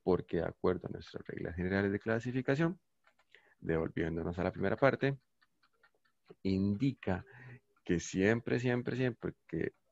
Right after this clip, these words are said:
utilicemos la regla general de clasificación dos, los que lo tienen ahí a mano lo pueden ver más fácilmente. Vamos a buscarlo aquí para que se nos facilite y todos quedemos con el dato. Indica que la regla general de clasificación dos,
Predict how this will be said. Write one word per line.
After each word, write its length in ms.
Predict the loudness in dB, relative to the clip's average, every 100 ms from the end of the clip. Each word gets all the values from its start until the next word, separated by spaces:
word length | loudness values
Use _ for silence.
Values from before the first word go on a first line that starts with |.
| _ _ _
utilicemos 680 | -6 -4 0 2 2 -2 -4
la 180 | -2 2
regla 260 | 2 2
general 240 | 2 2 2
de 80 | -2
clasificación 640 | -6 -6 -2 -2 0 -4 -8 _
dos, 580 | -4 6 8 6 2 -12 _ _ _ _ _ _ _ _
los 180 | -6 -6
que 80 | -4
lo 80 | -4
tienen 240 | -4 -2
ahí 140 | 0 0
a 100 | 2
mano 320 | 4 2 -2
lo 260 | -4 -2 -2
pueden 260 | -2 -4 -2
ver 120 | -2
más 120 | 0
fácilmente. 580 | -2 -2 -2 -2 -2 -8
Vamos 300 | -10 -10 -10
a 40 | -12
buscarlo 320 | -8 -2 -2
aquí 180 | -4 -6
para 220 | -4 -4
que 100 | -6
se 120 | -6
nos 140 | -6
facilite 500 | -6 -8 -6 -6 -8 -12 _ _ _ _
y 80 | -8
todos 300 | -4 -4 -4
quedemos 320 | -4 -4 -6
con 140 | -4 -2
el 120 | 0
dato. 360 | 0 0 -4 -8 _ _ _ _ _ _ _ _ -20 -20 -10
Indica 480 | -2 -2 2 2 2
que 100 | 2
la 80 | 0
regla 240 | 2 0
general 240 | -2 0 -2
de 60 |
clasificación 720 | -4 -8 -6 -2 0 0 -2 -4 _ _ -20 _
dos, 520 | -2 2 2 0 -6